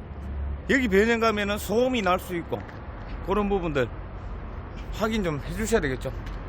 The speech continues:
네, 손상 가고 그런 부분 전혀 없고요. 게이트, 이 앞 컨트롤 박스 이상 없고요.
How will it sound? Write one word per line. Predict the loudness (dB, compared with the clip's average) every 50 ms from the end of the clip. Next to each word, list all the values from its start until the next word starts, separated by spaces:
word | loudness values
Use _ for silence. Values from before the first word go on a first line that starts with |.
| -8 -8 -8 -6 -6 -6 -4 -4
네, | -4 -4
손상 | -2 -2 0 0 2 2 4
가고 | 4 4 4 4
그런 | 4 2 2
부분 | 2 -2 -2 -2
전혀 | -2 -2 0 2 2 2
없고요. | 0 2 4 4 4 4 0 -4 -10 -8 -8 -8 -8 -8 -6 -6 -6 -6 -6 -6 -6 -8 -8 -8 -8 -8 -8 -8 -8 -8 -8 -8 -8 -8 -6 -6 -6 -6 -8 -8 -10 -10 -10 -10 -10 -10 -10 -10 -10 -10 -10 -10 -10 -10 -10 -10 -10 -6 -2
게이트, | 0 0 0 2 0 -2 -2 -2 -6 -8 -8 -8 -8 -6 -6 -6 -8 -8 -8 -8 -4 0
이 | 2
앞 | 4 4 2 0 -6 -8 -8 -8 -8 -4 -2
컨트롤 | -2 0 2 4 4 4 6
박스 | 6 4 4 4 4 2 2 2 2 -2 -4 -6
이상 | -4 -2 0 0 0 0
없고요. | -2 0 0 -2 -2